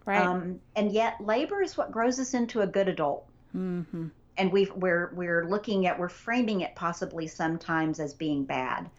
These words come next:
Speaker 1: Mm-hmm.
Speaker 2: So,
Speaker 1: Hmm.
Speaker 2: you know, and when we move slow, it creates good things to happen.
Speaker 1: Right.
Speaker 2: And,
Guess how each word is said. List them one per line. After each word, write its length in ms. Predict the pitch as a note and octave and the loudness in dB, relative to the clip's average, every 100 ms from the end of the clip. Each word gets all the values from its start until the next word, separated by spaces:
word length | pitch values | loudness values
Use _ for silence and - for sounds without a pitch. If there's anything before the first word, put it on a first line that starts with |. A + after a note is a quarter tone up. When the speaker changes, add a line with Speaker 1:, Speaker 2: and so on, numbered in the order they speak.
| - | -6
Speaker 1:
Mm-hmm. 280 | F#3 E3+ - | -2 -2 -2
Speaker 2:
So, 540 | D#3+ F3 E3+ E3 E3 - - - - | 2 4 6 6 4 -4 -20 -18 -4
Speaker 1:
Hmm. 160 | F3+ D#3 - | -2 -2 0
Speaker 2:
you 100 | A#3 | 2
know, 200 | A#3 G#3+ | 4 4
and 180 | A3+ A3+ | 2 0
when 180 | C4 B3+ | 2 2
we 160 | B3+ | 0
move 320 | A#3 C#4+ D4+ | 0 0 0
slow, 640 | - - A#3+ A#3+ A#3+ A#3 A#3+ - | -4 -10 -6 -4 -2 -4 -6 -10
it 160 | - G3 | -4 -4
creates 400 | - F#3+ F#3+ - | 0 4 4 2
good 240 | - F3+ | -2 0
things 340 | F3+ F3 E3+ - | 0 -2 -2 -4
to 60 | |
happen. 460 | D3 D3+ D3 - E3+ - - - | -6 -4 -6 -6 -10 -12 -20 -12
Speaker 1:
Right. 220 | G3+ E3 - | -8 -6 -2
Speaker 2:
And, 440 | F3 F3 E3+ F3 | 2 2 2 0